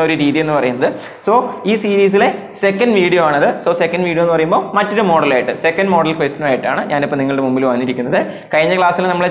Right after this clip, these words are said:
ചെയ്തത് റീസണിങ്ങുമായിട്ട് related ആയിട്ടുള്ള ഒരു മോഡലായിരുന്നു. ഈ ക്ലാസ്സിൽ നമ്മൾ ചെയ്യാൻ പോകുന്നത് ആപ്റ്റിറ്റ്യൂഡുമായിട്ട് related ആയിട്ടുള്ള ഒരു മോഡലാണ്. So, നമുക്ക് പറഞ്ഞധികം സമയം കളയാതെ ചോദ്യത്തിലോട്ട് പോവാം. ഇതാണ് നമ്മുടെ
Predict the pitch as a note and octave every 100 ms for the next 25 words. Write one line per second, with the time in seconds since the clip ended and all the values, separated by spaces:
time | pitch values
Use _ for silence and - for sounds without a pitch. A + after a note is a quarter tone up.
0 | F3 E3 F3+ A3+ D#3+ D#3+ D#3+ F3+ F3+ F3
1 | E3+ E3 D#3 D#3 D#3 D3+ D3 D3 D3+ C#3
2 | C#3+ D3 D3 D3 - D3 C3+ C#3+ C3+ B2+
3 | G3+ - - - A3+ G3 F#3+ F3 E3 D3+
4 | C#3+ C#3 B2+ B2 D#3 - - - E3 E3+
5 | F#3 G#3+ G#3 F3 D3+ C#3 C3+ C3 B2 C3+
6 | B3+ - D3 C#3+ C3 C3+ B2+ B2+ B2+ D3+
7 | - - - D#3+ D#3 C#3+ D3 D3+ E3+ F3+
8 | D#3+ D#3 D#3 C#3+ C#3+ C#3 C3 C#3 A#3 -
9 | D3 C#3 C#3 C3 C3 B2+ C#3 G#3+ - -
10 | A#3+ C4 B3 A3+ G#3 G3